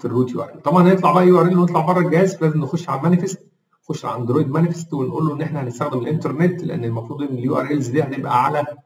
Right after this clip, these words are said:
سيرفر. وبناء عليه هخش على، آه، المانيفست واقول له يوز، يوزرز بيرميشنز، عايز ادي صلاحيه ان اندرويد دوت بيرميشن دوت انترنت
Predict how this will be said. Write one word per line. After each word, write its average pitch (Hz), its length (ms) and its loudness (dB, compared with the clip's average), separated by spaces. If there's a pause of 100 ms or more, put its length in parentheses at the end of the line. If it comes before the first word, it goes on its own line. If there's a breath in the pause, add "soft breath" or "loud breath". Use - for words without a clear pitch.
(120)
سيرفر. 170 480 4 (600)
وبناء 190 440 4
عليه 185 460 2 (100)
هخش 160 380 0
على، 147 240 2
آه، 123 880 -6
المانيفست 151 500 -2
واقول 127 180 2
له 127 60 0
يوز، 131 260 -4
يوزرز 120 680 -2
بيرميشنز، 165 680 -2 (460)
عايز 123 200 -2
ادي 120 280 -4
صلاحيه 147 720 0
ان 120 120 -4
اندرويد 123 420 -4
دوت 117 160 -6
بيرميشن 120 380 -4
دوت - 140 -14
انترنت 123 560 -4